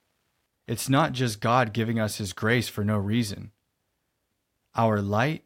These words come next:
and momentary troubles help us achieve eternal glory, and that's a huge win. So we take that short-term pain and we receive that long-term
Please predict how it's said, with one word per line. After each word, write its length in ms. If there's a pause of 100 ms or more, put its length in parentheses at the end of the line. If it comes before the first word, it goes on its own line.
(240)
and 220
momentary 640
troubles 640 (200)
help 340
us 220
achieve 600
eternal 420
glory, 440
and 140
that's 180
a 60
huge 400
win. 440 (1120)
So 180
we 160
take 320
that 180
short-term 840 (200)
pain 520 (280)
and 140
we 120
receive 560
that 220
long-term 680